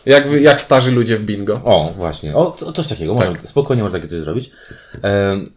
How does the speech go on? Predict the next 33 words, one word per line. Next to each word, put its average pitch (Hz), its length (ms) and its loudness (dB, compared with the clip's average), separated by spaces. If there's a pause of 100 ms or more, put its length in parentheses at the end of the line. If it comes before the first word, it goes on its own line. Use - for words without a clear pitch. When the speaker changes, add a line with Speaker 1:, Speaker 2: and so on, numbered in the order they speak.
(180)
Speaker 2:
to 165 100 0
nie 220 140 0
jest 110 160 0
gra 95 140 -2
dla 90 160 -4
ludzi, 90 160 -8
którzy 92 200 -10
lubią 87 380 -6
jakąś 82 240 -10
tam 87 140 -6
interakcję, 85 540 -4
negatywną 85 380 -6
interakcję. 78 300 -10
To - 80 -4
nie 135 60 0
ma 101 100 0
interakcji. 80 440 -8
To 160 80 -4
Speaker 1:
Nie, 175 80 6
Speaker 2:
trzeba 120 160 2
Speaker 1:
to 139 80 4
jest 143 220 4
jednoosobowa 185 680 4
łamigłówka, 156 1000 2
Speaker 2:
I - 40 0
trzeba - 180 6
być 139 100 8
Speaker 1:
którą 131 160 6
Speaker 2:
sprytniejszą 92 420 -2
Speaker 1:
tak. 80 80 0
Speaker 2:
od 82 100 -6
innych, 73 320 -6
tak? 127 240 -2